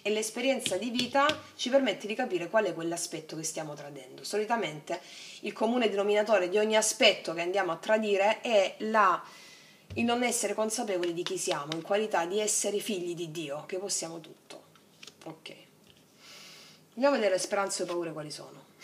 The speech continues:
Tu hai paura che ti venga fatta una dichiarazione d'amore? Qua c'è un cavaliere di coppe, ragazze, eh? E questo te la fa. C'è qualcuno che, ci abbiamo due cavalieri qua, ragazze e ragazzi.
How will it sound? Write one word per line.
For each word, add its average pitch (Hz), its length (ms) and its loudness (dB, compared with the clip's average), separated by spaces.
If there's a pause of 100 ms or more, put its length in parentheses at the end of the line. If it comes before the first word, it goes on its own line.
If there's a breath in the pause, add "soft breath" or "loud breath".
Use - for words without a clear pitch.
(840 loud breath)
Tu - 100 0
hai 294 120 6
paura 170 340 4
che 156 100 -2
ti 156 100 -6
venga 156 220 -2
fatta 160 300 -4
una 147 140 -8
dichiarazione 147 640 -8
d'amore? 135 560 -10 (220)
Qua 214 160 0
c'è 226 160 -4
un 170 80 -4
cavaliere 151 480 -4
di 151 100 -12
coppe, 147 420 -8
ragazze, 123 480 -18
eh? - 320 -20
E - 60 -20
questo 214 380 -4
te 143 80 -8
la 139 120 -6
fa. 165 240 2 (320)
C'è - 120 -12
qualcuno 190 420 -4
che, 156 140 -8
ci - 100 -8
abbiamo 165 220 -6
due 202 140 -4
cavalieri 175 480 0
qua, 233 220 2
ragazze 226 720 0
e - 60 -12
ragazzi. 220 680 -2